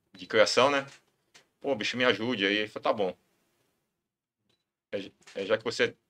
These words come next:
é de Belém, vou lá te ajudar." Ac-, acertou o meu contrato e tal. Aí depois já pegou outros, outros jogadores. A gente fez uma amizade, já fez um escritório.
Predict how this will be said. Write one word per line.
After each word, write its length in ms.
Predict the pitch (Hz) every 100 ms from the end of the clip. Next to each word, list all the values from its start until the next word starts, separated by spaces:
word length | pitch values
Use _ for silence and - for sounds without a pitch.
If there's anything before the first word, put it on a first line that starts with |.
| _ -
é 100 | 104
de 100 | 98
Belém, 320 | 110 107 131
vou 120 | 123
lá 280 | 120 110 98 - - _ _ _ _ - _ _ _ _ -
te 80 | 107
ajudar." 380 | 117 90 85 - _ _ _ _ _ _ _ _ _
Ac-, 280 | - - - _ -
acertou 680 | 101 - 120 131 123 113 101
o 40 |
meu 120 | 104
contrato 480 | 113 131 123 123 131
e 20 | -
tal. 360 | 117 135 120 _ _ -
Aí 60 | 120
depois 300 | 135 139 139 - _ _ _
já 200 | - 117
pegou 220 | 110 113 117
outros, 320 | 123 - -
outros 180 | 113 110
jogadores. 580 | 113 110 98 120 135 - _ _ _ _ _ _ -
A 60 |
gente 120 | 147 -
fez 140 | 147
uma 100 | 147
amizade, 420 | 151 151 127 135
já 120 | 107 104
fez 180 | 113
um 40 | 107
escritório. 680 | 98 143 143 107 117 101